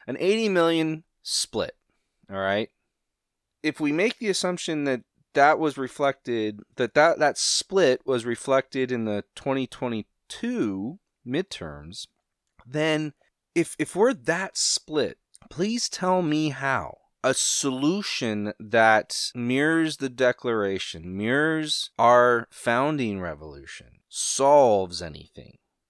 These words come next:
I'm not talking about what it would, you know, the, what the objectives would be. I understand the objectives. I understand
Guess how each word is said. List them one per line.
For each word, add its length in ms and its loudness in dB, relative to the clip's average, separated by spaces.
I'm 240 6
not 180 6
talking 500 6
about 340 6
what 280 4
it 140 2
would, 240 -4
you 120 -2
know, 200 0
the, 200 -4
what 260 2
the 160 -2
objectives 800 0
would 160 -4
be. 160 -10
I 220 6
understand 720 0
the 100 -2
objectives. 600 -2
I 120 0
understand 800 2